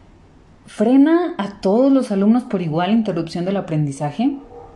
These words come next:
No, no a todos los frena. ¿Por qué? Tenemos dos puntos, la educación privada y la educación pública. Son partes muy distintas en cuanto a la educación,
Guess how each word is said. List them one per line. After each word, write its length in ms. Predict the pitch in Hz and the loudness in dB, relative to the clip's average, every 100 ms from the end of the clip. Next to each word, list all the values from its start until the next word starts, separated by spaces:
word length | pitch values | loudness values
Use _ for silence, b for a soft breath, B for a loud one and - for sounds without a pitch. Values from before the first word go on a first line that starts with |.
| - - - - - - | -20 -20 -20 -20 -20 -6
No, 600 | 156 156 170 165 156 - | -2 0 0 -2 -6 -10
no 180 | 175 180 | -6 -2
a 160 | 214 214 | -4 -2
todos 340 | 196 185 185 | 0 2 0
los 180 | 170 156 | -2 -8
frena. 380 | - 151 147 139 | -6 -2 -2 -4
¿Por 260 | 170 156 | -4 -4
qué? 280 | - 165 156 - B B - - - - - - - - - | -4 -4 -4 -12 B B -20 -20 -20 -20 -20 -20 -20 -20 -8
Tenemos 360 | 214 233 277 277 | -2 2 2 2
dos 140 | 233 | -4
puntos, 680 | - 190 185 151 127 - - _ - | -4 -4 -2 -2 -6 -10 -20 _ -4
la 120 | 165 | -2
educación 540 | 165 160 170 185 202 | -2 -2 -2 0 0
privada 680 | 214 185 170 180 202 240 254 | 0 0 0 0 0 0 -2
y 100 | 190 | -4
la 80 | 165 | -2
educación 760 | 160 156 160 147 170 170 170 170 | -2 -4 -4 -6 -4 -2 -2 -2
pública. 580 | 185 196 185 139 - - - - B B B B B B B - - - - - - - | -2 -2 -2 -6 -12 -14 -20 -20 B B B B B B B -20 -20 -20 -20 -20 -18 -10
Son 240 | - 208 | -4 -2
partes 260 | 240 240 254 | -2 -2 0
muy 160 | 233 214 | 2 2
distintas 800 | 208 - 185 175 165 190 220 - | -2 -4 -6 -2 -2 -4 -6 -8
en 160 | 180 | -6
cuanto 300 | 165 165 156 | -2 -4 -2
a 20 | 156 | -2
la 80 | |
educación, 680 | 151 147 147 143 147 135 - | -2 -4 -6 -6 -4 -4 -6